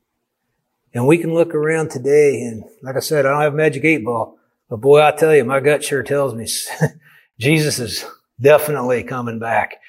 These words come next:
and that return's getting, getting, getting close. You know, it sure seems like it.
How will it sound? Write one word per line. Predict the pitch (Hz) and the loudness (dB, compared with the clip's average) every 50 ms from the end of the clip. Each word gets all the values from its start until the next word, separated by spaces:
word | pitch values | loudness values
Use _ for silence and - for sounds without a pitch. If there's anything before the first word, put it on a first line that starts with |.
| _ _ - | _ _ -12
and | - 113 127 | -4 0 4
that | 139 156 151 | 4 4 4
return's | 131 120 98 - 135 143 143 135 117 - | 2 0 -2 -2 -2 -2 0 -2 -2 -4
getting, | 123 131 127 117 104 104 104 98 - _ _ _ _ _ | -4 -4 -4 -4 -6 -12 -14 -14 -18 _ _ _ _ _
getting, | - 135 139 117 107 107 107 - _ _ _ _ _ _ _ - - - _ _ | -2 -2 -2 -2 -4 -10 -12 -14 _ _ _ _ _ _ _ -20 -20 -20 _ _
getting | - 165 143 117 | 0 0 0 0
close. | 104 - - - 107 - - - - _ _ _ _ _ _ _ _ _ _ _ _ _ _ _ _ _ - | -4 -4 -4 -4 -2 -4 -6 -8 -10 _ _ _ _ _ _ _ _ _ _ _ _ _ _ _ _ _ -6
You | 123 117 120 | -2 0 0
know, | 113 113 117 - - - _ _ _ _ _ _ _ _ _ _ _ _ _ _ _ - | 0 0 -2 -4 -6 -10 _ _ _ _ _ _ _ _ _ _ _ _ _ _ _ -2
it | 131 123 | 0 0
sure | 117 - - 131 127 110 | 0 0 -2 -2 -4 -4
seems | - 135 131 123 120 110 | -6 -6 -6 -8 -8 -6
like | 113 113 113 107 107 | -4 -4 -6 -6 -6
it. | 117 - - _ _ | -10 -14 -16 _ _